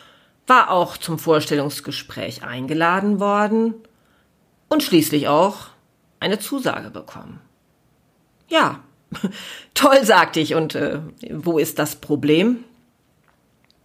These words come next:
Ja, und da erzählte sie mir, dass sie sich im Vorfeld doch eigentlich alles überlegt hatte und auch so wunderbar ausgemalt hatte und sie sich doch auch unbedingt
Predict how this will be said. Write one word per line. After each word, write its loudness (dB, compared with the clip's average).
Ja, -6
und -10
da 2
erzählte 2
sie 4
mir, 4
dass 0
sie -2
sich -4
im -10
Vorfeld 2
doch -6
eigentlich -6
alles -6
überlegt 0
hatte 0
und -10
auch -10
so -14
wunderbar -4
ausgemalt 4
hatte -4
und -2
sie 2
sich -2
doch 2
auch 0
unbedingt 0